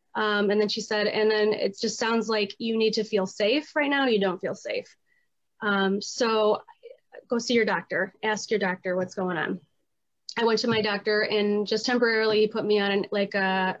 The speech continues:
a anti-anxiety medication. And then I realized that it just took a couple weeks to, like, really get to a place where, okay, now I can really assess how, how much danger am I in? How do I keep myself safe? Um, once you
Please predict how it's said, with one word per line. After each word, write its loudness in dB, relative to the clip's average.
a -4
anti-anxiety 0
medication. 0
And 2
then 2
I 0
realized 2
that 0
it -2
just -2
took 0
a -4
couple 4
weeks 2
to, 0
like, 0
really 4
get -2
to -6
a -6
place -4
where, -4
okay, -4
now 0
I 2
can -6
really 4
assess -4
how, -6
how -4
much -2
danger 2
am 4
I 0
in? -6
How -2
do 2
I 4
keep -2
myself -4
safe? -6
Um, 0
once 0
you 2